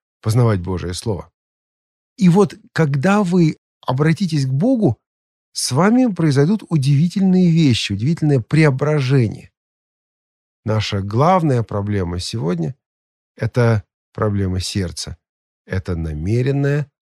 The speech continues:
осознанное неверие, намеренное, осознанное сопротивление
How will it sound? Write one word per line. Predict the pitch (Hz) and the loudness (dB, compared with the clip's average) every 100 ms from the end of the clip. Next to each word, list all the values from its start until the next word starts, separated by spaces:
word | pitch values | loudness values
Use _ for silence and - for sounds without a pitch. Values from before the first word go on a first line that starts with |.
| _ | _
осознанное | - 101 - 117 113 110 123 131 135 | -6 -6 -4 -2 0 0 0 0 0
неверие, | 135 143 131 95 73 - _ _ _ _ | 2 4 4 2 -2 -12 _ _ _ _
намеренное, | 92 95 98 151 147 98 80 76 73 - _ _ | -4 -2 2 2 2 2 -2 -6 -12 -18 _ _
осознанное | - 110 - 143 143 123 135 139 135 | -6 -4 -2 0 0 0 0 2 0
сопротивление | - 127 117 113 120 101 95 92 87 95 | 0 0 0 -2 -2 -4 -4 -4 -4 -6